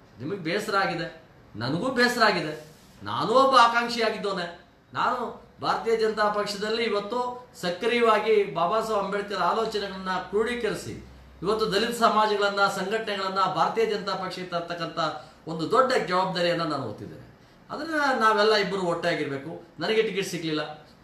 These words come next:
ನಾನು ಬೇಸರ ಮಾಡ್ಕೊಳ್ಳಲ್ಲ, ನಿಮಗೆ ಸಿ-, ಸಿಗ್ಲಿಲ್ಲ ಬಿಡಿ, ಮತ್ತೊಂದು ಅವಕಾಶ ಎಲ್ಲೋ ಒಂದು ಕಡೆ ಹುಡ್ಕೊಂಬರುತ್ತೆ. ಎಲ್ಲ ಅವಕಾಶಗಳು ನಾವೇ ಪಡ್ಕೊಂಡು ತಿನ್ಬಾರ್ದು. ನಮ್ಮ ಅಣ್ಣ ತಮ್ಮಂದ್ರು ಕೆಳಗಡೆ ಇದ್ದಾರೆ, ಅವ್ರಿಗೊಂದು ಅವಕಾಶ ಹೋಗ್ಲಿ ಅಂತಕ್ಕಂಥ ಮಾತನ್ನ ನಾವು ಯೋಚನೆ ಮಾಡ್ಬೇಕು. ವೀರೇನವರೇ,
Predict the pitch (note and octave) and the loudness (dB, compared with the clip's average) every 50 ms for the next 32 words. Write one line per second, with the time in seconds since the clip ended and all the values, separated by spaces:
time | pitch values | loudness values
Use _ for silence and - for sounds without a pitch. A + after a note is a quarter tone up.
0 | - - - - D3+ F3 G3+ A3 G3+ F#3+ G3 G3+ G3+ G#3+ G#3+ - F3+ F3 F3 E3+ | -20 -20 -20 -14 -10 -10 -10 -10 -8 -4 -4 -4 -2 -2 -4 -2 -2 -2 -2 -2
1 | - E3+ E3 D#3 D3+ - - - - - - - - - - E3+ A3 C4 C4+ - | -4 -4 -4 -2 -2 -4 -4 -6 -12 -18 -20 -20 -20 -10 -2 0 2 2 2 0
2 | - - - G#3 D#3 F#3 G#3 F#3+ G3+ G3 F#3 F3 E3+ E3+ E3+ F3+ B3 D4 D#4+ C4+ | -2 -4 -6 -6 -2 -2 -2 0 2 0 2 2 0 0 0 -2 0 0 2 2
3 | G3 - B2 - - - - - - - - - - A#2+ D#3+ F3+ - A#3 A#3 A#3+ | 2 0 0 -6 -14 -20 -20 -20 -20 -20 -20 -20 -14 -8 -8 -8 -4 -2 -2 2
4 | A#3 A#3 A#3 A3+ A#3 A#3+ A3+ A3 A3+ A3+ B3 B3 A#3+ A#3 - A3+ A3 A3 A3+ A3+ | 4 4 2 4 2 0 2 2 2 2 2 2 2 0 2 6 6 6 4 4
5 | B3 A#3+ A3+ A3+ G#3+ - - F3 D3 C#3 E3 G3+ A3 A3 A3 G#3+ A3 G#3+ G#3 - | -2 -2 0 0 -2 -2 -2 -4 -2 -2 0 2 2 2 2 2 0 0 0 0
6 | G#3+ G3+ G#3+ A3 G#3 E3 - - - - - - - B2+ D3 F3 G3+ A#3+ B3 A#3 | -2 -2 0 -2 -2 -2 -4 -10 -16 -20 -20 -12 -4 0 2 2 2 2 2 2
7 | A3+ A3 - A3 A3+ A3+ G#3+ G#3 G3+ G#3 G#3 G#3 G3+ F3 E3 C#3+ C3 D3 D#3+ E3 | 0 0 2 0 -2 0 0 -2 0 2 2 2 2 2 0 -2 -2 -2 0 0
8 | E3+ F#3+ G#3+ G#3+ G#3+ G#3+ G#3 G#3 G3+ G#3 G3+ G3+ F#3+ G3 G#3 G#3+ G#3+ G3+ G3+ G#3 | 0 0 -2 -2 -4 -4 -4 -2 -4 -4 -2 0 0 0 2 2 0 0 2 2
9 | G3+ F#3+ D#3 - - G3+ G#3+ A3 A3 G#3+ G#3 G#3 G3+ - - - G#3+ G#3 G#3 A3 | 2 4 2 2 2 2 0 0 2 2 2 2 2 2 0 0 2 2 4 4
10 | A3 A3 A3 G#3 G3 G#3+ G3+ G3+ G3+ G3 G#3 G3 F#3 F#3 G#3 A3 G#3+ A3 G3+ G3+ | 6 4 4 2 0 -4 -6 -4 -4 -4 -4 -4 0 2 0 2 0 -2 -4 -2
11 | F#3 F#3+ G#3+ G#3+ A3+ A3+ A#3 A3+ A3+ A#3 A3+ A3 G3 - - G#2 - - - - | -2 -2 -2 -2 -2 -4 0 2 2 4 4 2 0 -2 -6 -10 -10 -12 -16 -20
12 | _ - - - - _ - - - - - - - - - - - D#3 F#3 G#3 | _ -20 -20 -20 -20 _ -20 -20 -20 -20 -20 -20 -20 -20 -20 -12 -8 -4 -2 -2
13 | G#3+ G#3+ G#3 G#3 G#3 G3+ F#3+ F#3 F#3 F3+ F#3 - | -2 0 0 0 2 2 2 2 0 0 -2 -6